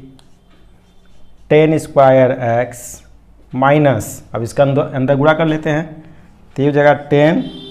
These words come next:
square X और ये minus minus दो plus हो जाएगा, तो ये हो जाएगा tan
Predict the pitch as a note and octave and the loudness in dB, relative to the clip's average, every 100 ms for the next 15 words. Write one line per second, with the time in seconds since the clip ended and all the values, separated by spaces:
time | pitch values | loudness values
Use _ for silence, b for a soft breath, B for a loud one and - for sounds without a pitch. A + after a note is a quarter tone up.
0 | - - - - - - - - - - | -20 -20 -20 -20 -20 -20 -20 -20 -20 -20
1 | - - C3 - C#3+ C#3 C#3 C3 - C3 | -20 -10 -8 -4 2 4 6 2 0 2
2 | C3+ - - - - - - A#2+ C3 C#3+ | 2 0 -10 -12 -16 -20 -10 -4 -2 0
3 | C3 C3+ C#3+ C#3 C#3 C3 B2 D3 G3+ - | 0 0 -2 -2 -2 -4 -2 0 0 -4
4 | - - - B2+ C3 C3 C3 C3+ D3 - | -16 -18 -4 0 0 0 0 2 0 -2
5 | - - - - - - B2 B2 C3 - | -10 -20 -20 -20 -20 -12 -4 0 0 0
6 | - D3 D#3 - | 0 2 2 0